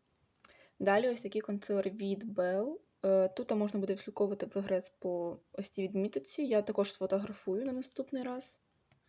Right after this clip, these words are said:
Він вже йде темніший, але не сильно. І також хочу доб-, додати ось цей консилер від Essence. Він дуже хороший, але його тут вже мало, видно тут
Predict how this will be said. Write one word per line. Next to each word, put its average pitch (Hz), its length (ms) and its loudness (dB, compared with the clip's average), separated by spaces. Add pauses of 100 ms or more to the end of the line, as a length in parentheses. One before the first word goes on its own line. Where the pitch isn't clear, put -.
(760)
Він 233 220 -2
вже 226 180 -2
йде 202 180 -2
темніший, 262 880 -4 (380)
але 294 200 -2
не 240 120 -4
сильно. 226 400 -8 (1040)
І 262 180 2
також 240 340 2
хочу 220 240 -4
доб-, 190 280 -2
додати 196 500 2
ось - 120 -8
цей 196 160 0
консилер 190 560 -4
від 175 380 -8 (100)
Essence. 220 640 -4 (200)
Він 196 240 -4
дуже 196 260 -4
хороший, 254 800 0
але 202 180 4
його 220 140 2
тут 202 160 -8
вже 214 140 -4
мало, 247 440 0 (240)
видно 196 320 -2
тут - 300 -18